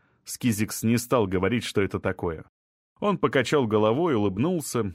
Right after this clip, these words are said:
и, надувшись от собственной значимости, пошёл по тропинке следом за Джеком.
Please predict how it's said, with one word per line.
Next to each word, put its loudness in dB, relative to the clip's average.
и, -2
надувшись 0
от -2
собственной -2
значимости, -2
пошёл 0
по 0
тропинке 0
следом 0
за 0
Джеком. -6